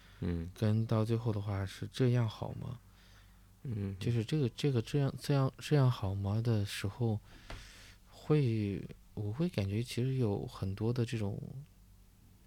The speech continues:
Speaker 2: 嗯，就语，语，就因为改变语调的话，语气，语，语气的话，其实这个意思也就会发生很多变化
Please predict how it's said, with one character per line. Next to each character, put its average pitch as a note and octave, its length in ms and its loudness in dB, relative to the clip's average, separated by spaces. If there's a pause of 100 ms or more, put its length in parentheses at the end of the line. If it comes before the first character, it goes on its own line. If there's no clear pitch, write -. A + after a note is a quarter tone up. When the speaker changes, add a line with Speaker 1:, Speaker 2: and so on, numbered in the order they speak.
(160)
Speaker 2:
嗯， G#2 400 -6 (960)
就 - 120 -2
语， G2+ 300 0 (100)
语， A2 300 -6
就 G#2 120 -4
因 A2 160 4
为 C3+ 80 4
改 G2 220 -2
变 B2+ 240 2
语 G2 180 0
调 C3+ 300 4
的 G2 120 -2
话， G#2+ 380 -8 (480)
语 G2+ 120 0
气， A2 400 2
语， G#2 320 -8
语 G2 280 0
气 - 280 -2
的 A2+ 100 4
话， G2 220 -2
其 G#2 220 -6
实 B2 260 0 (460)
这 - 80 -18
个 B2+ 80 4
意 D3+ 160 2
思 B2 180 -2
也 G2+ 100 -2
就 A2+ 160 -2
会 D3 120 4
发 C3 180 0
生 B2 140 4
很 A#2 160 -4
多 G2+ 140 -2
变 G2 240 -4
化 - 260 -16